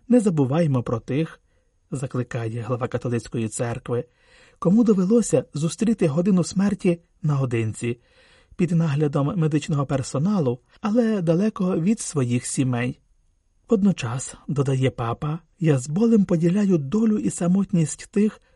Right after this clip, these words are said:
хто через війну та її трагічні наслідки опинився без підтримки і допомоги. Війна — це найстрашніша з соціальних недуг, і її найвищу ціну платять найуразливіші люди.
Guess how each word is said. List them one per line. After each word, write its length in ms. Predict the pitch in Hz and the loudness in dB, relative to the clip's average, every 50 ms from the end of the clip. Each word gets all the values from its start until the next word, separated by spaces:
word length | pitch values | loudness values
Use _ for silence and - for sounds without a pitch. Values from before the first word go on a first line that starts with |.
| _ _ _ | _ _ _
хто 240 | - - - 151 | -14 -6 -4 -4
через 340 | 131 - 143 123 127 123 120 | -2 -2 0 0 0 -2 -2
війну 480 | 117 117 117 117 120 139 160 165 156 156 _ _ _ _ - | -2 -2 -2 -2 -2 0 0 0 0 -2 _ _ _ _ -8
та 100 | - - | -4 -2
її 260 | 131 135 147 139 185 180 | 0 2 2 2 2 0
трагічні 520 | - 160 143 139 185 165 - - 160 143 | 0 0 0 0 0 -2 -2 0 0 0
наслідки 640 | 131 139 160 190 180 - - 160 156 - - 156 160 - _ _ _ _ _ _ - | 2 2 0 -2 -2 -2 -4 -6 -4 -4 -2 -4 -4 -4 _ _ _ _ _ _ -4
опинився 600 | 180 160 - 170 175 202 247 254 - - - 180 | -4 0 2 4 4 6 6 4 2 0 -2 0
без 200 | 165 175 160 - | 0 0 -2 -2
підтримки 580 | - 151 - - - - 214 214 208 - - | -4 -6 -6 -6 -2 0 2 2 2 2 0
і 140 | 143 147 135 | 0 0 0
допомоги. 680 | 127 135 123 - 123 120 120 120 123 117 117 127 120 120 - _ _ _ _ _ _ _ _ _ - | -2 -2 -2 -2 -2 0 0 0 0 0 0 -2 -4 -4 -6 _ _ _ _ _ _ _ _ _ -4
Війна — 440 | 147 160 185 190 202 202 226 240 226 - | 0 2 4 6 6 6 6 4 2 2
це 120 | - 190 | 0 2
найстрашніша 840 | 190 196 202 - - - 196 175 - - - 220 247 214 - 208 190 | 2 2 2 0 -2 -4 -4 -4 -4 -2 2 2 2 2 2 -2 -4
з 60 | 175 | -4
соціальних 680 | - - 180 165 - - 175 165 170 175 170 165 160 156 | -2 -4 -4 -4 -2 -2 0 0 2 2 2 2 2 2
недуг, 500 | - 160 151 135 135 127 127 131 - - _ _ _ _ _ _ _ _ - | 0 0 0 0 0 -2 -2 -4 -8 -14 _ _ _ _ _ _ _ _ -2
і 80 | 185 | 0
її 380 | 170 180 175 170 180 185 175 - - | 2 2 2 2 2 2 2 2 2
найвищу 520 | 175 180 190 214 233 214 - - - 147 | 2 2 2 2 2 0 0 -2 -4 -4
ціну 440 | 135 - - 143 127 127 131 123 123 - _ _ _ _ _ _ _ | -4 -4 -2 -2 -2 0 0 -2 -4 -6 _ _ _ _ _ _ _
платять 500 | - 139 127 120 - 160 175 185 - - _ _ _ _ | 0 0 0 0 0 0 -2 -2 -4 -10 _ _ _ _
найуразливіші 960 | - 196 196 190 - 202 143 135 117 117 107 - 123 120 120 120 - - 139 123 | 2 4 4 4 4 2 2 2 0 -2 -4 -6 -6 -6 -4 -4 -4 -4 -4 -2
люди. 380 | 120 123 123 123 127 131 147 | -2 -2 -4 -4 -4 -6 -8